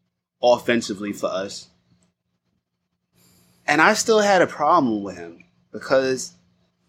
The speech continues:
even though he was sixteen points, six for thirteen, which is not a bad shooting percentage,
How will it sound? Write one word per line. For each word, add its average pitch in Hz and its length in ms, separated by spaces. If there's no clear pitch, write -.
even 208 240
though 202 180
he 190 140
was 135 340
sixteen 151 520
points, 139 400
six - 320
for 127 120
thirteen, 135 720
which 110 180
is 95 140
not 110 240
a 113 60
bad 113 400
shooting 127 320
percentage, 131 520